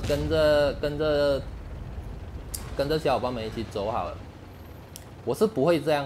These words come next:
打，正常情况下我是不会这样打。可是他们要这样打的话，我们只能，只能拼一下了。OK 哦，看能不能拼出一点，拼，拼出一点奇迹啊！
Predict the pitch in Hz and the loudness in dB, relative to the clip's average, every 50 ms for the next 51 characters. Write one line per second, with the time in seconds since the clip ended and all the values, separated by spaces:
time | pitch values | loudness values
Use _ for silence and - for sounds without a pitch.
0 | 135 - - - - - - - - 180 185 170 160 139 139 - 123 131 143 147 | -2 -4 -6 -6 -6 -8 -10 -6 -2 -2 0 0 0 -2 -2 -4 -4 -2 -2 0
1 | 151 160 151 135 113 95 92 101 147 147 - 107 101 135 123 104 117 120 110 98 | 2 2 4 4 2 0 -2 -4 -4 -4 -4 -4 -2 -2 -2 -4 -4 -4 -6 -6
2 | 92 85 - - - - - - 110 107 127 139 143 139 170 175 170 151 143 147 | -8 -12 -12 -14 -14 -14 -12 -10 -10 -6 -2 -2 -2 0 0 0 0 0 0 0
3 | 151 143 156 151 151 151 139 117 87 98 113 127 135 139 131 107 104 120 135 - | 0 0 0 0 0 0 -2 -2 -2 0 0 0 2 0 0 -2 -4 -6 -6 -6
4 | 123 110 110 107 127 127 - - - - - - - - - - - - 127 139 | -6 -4 -4 -6 -6 -6 -10 -10 -12 -14 -14 -14 -14 -16 -16 -10 -6 -4 -2 -2
5 | 147 165 - 214 208 208 180 147 - - - 180 151 123 117 104 92 104 131 180 | -2 0 2 2 2 4 2 0 0 0 0 2 2 2 2 2 0 -2 -2 -2
6 | 170 123 104 - - 190 196 170 143 139 147 185 165 139 131 123 - 160 151 151 | -2 -2 -4 -4 -4 -4 -2 -2 -2 -4 -4 -4 -4 -4 -4 -4 -4 -4 -4 -2
7 | 156 156 151 156 165 156 123 104 87 82 - - - - - - - - - - | -2 0 0 2 2 2 0 -2 -4 -10 -14 -16 -14 -10 -10 -10 -10 -12 -16 -16
8 | - - - - - - - - - - - - - 165 160 - - 247 240 - | -16 -16 -16 -16 -16 -18 -18 -18 -18 -18 -10 -4 -2 -2 0 4 4 4 6 6
9 | 240 247 247 233 165 143 135 - - 143 139 143 139 - - 185 175 135 120 - | 6 6 6 6 6 4 2 -2 -4 -4 -4 -4 -4 -6 -6 -6 -4 -2 -2 -4